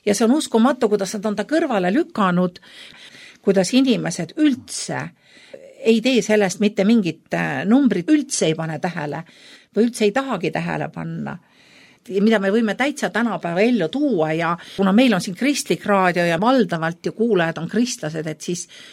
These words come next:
kas meie paneme tähele seda, mida Jumal meie elus räägib või kuhu ta tahab juhatada või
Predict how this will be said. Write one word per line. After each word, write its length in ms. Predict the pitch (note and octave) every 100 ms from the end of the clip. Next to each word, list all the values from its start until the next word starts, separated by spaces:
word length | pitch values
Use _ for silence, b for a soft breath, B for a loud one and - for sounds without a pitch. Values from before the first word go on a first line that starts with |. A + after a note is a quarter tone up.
| B
kas 180 | - F3+
meie 260 | A#3+ C4+ G#3+
paneme 560 | - B3 C#4 F#3+ D#3+ D3+
tähele 380 | G3 G3 F3+
seda, 320 | D#3+ G#3 G3+ D#3+
mida 280 | E3 E3
Jumal 360 | E3 G3+ E3+ D#3+
meie 280 | F#3 F3+ G3
elus 340 | F#3 E3 - B B B B
räägib 560 | G#3 A#3 A3+ D#3+ D#3+ E3
või 100 | D#3+
kuhu 160 | A3+ A#3
ta 100 | F#3
tahab 300 | G3 G3+ F#3
juhatada 640 | A3 A3 E3+ - E3 D#3+ D#3
või 160 | E3